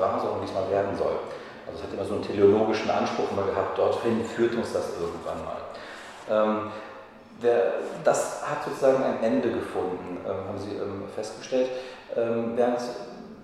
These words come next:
ich es so verstanden habe, heute ist Geschichte vor allem sozusagen immer der Blick eigentlich, also man, es ist ein bisschen die Zukunft verloren gegangen sozusagen in der Geschichtswissenschaft. Also man hat nicht mehr so einen klaren Entwurf, wo es mal hingehen soll oder wie es, ähm,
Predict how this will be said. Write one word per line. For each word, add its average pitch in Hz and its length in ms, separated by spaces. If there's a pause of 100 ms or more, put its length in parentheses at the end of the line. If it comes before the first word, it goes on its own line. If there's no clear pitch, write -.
ich - 160
es - 80
so 139 80
verstanden 131 380
habe, 131 140 (200)
heute 131 260
ist - 180
Geschichte - 360
vor 120 240
allem 120 140
sozusagen 123 360
immer 131 200
der 120 140 (140)
Blick 131 280
eigentlich, 113 280
also 120 140
man, 131 200
es 127 100
ist - 140
ein - 20
bisschen 151 260
die - 40
Zukunft 117 440
verloren 90 480
gegangen 85 320
sozusagen 87 360
in - 60
der - 80
Geschichtswissenschaft. - 920
Also - 140
man 104 180
hat 110 200
nicht 110 140
mehr 113 160 (400)
so 107 60
einen 101 120
klaren 113 440
Entwurf, 110 320
wo 113 80
es 110 140
mal 107 160
hingehen 104 420
soll 95 260
oder 95 240
wie 95 60
es, - 200
ähm, 92 320